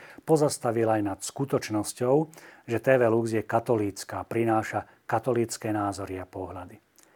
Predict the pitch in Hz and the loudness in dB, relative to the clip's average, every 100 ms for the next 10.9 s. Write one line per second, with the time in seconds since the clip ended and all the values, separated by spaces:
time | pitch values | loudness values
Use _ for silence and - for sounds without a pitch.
0 | _ _ - - - 120 117 123 113 107 | _ _ -10 -8 -2 -2 0 0 2 4
1 | 107 107 104 101 92 107 - 104 - 110 | 4 2 0 -4 -6 -8 -8 -10 -6 -2
2 | 110 101 101 117 127 - _ _ _ - | 0 0 0 2 0 -6 _ _ _ -4
3 | 120 110 117 117 - 107 120 120 120 123 | -2 -2 2 2 0 0 2 2 2 0
4 | 113 107 98 104 - 117 117 135 - - | 0 0 0 -4 -4 -2 0 -2 -6 -16
5 | _ 131 110 104 120 123 123 123 110 98 | _ -6 -4 2 4 6 6 4 2 2
6 | 117 - 117 98 - 120 127 143 151 - | 0 -2 -6 -6 -4 0 2 2 -2 -8
7 | _ - 110 104 104 101 98 113 113 101 | _ -10 -8 -6 -6 -6 -2 0 0 0
8 | 90 87 90 92 95 85 - _ _ _ | -4 -10 -10 -8 -8 -8 -12 _ _ _
9 | _ _ - 120 113 110 104 110 107 - | _ _ -16 -8 -4 -2 0 0 0 -2
10 | - 113 104 98 90 92 - - 90 | -10 -6 -4 -6 -6 -8 -8 -10 -14